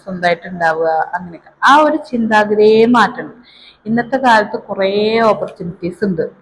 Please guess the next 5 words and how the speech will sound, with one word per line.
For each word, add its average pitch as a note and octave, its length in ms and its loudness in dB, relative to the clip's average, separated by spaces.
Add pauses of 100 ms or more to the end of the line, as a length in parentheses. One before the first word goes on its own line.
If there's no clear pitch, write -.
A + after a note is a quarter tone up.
(140)
ഒരു F3 120 -2
ജോലിക്കായിട്ട്, E3+ 920 -4
എന്ത് A3+ 480 -2
കാര്യത്തിനും. - 440 2 (580)
അപ്പൊ B3+ 300 -2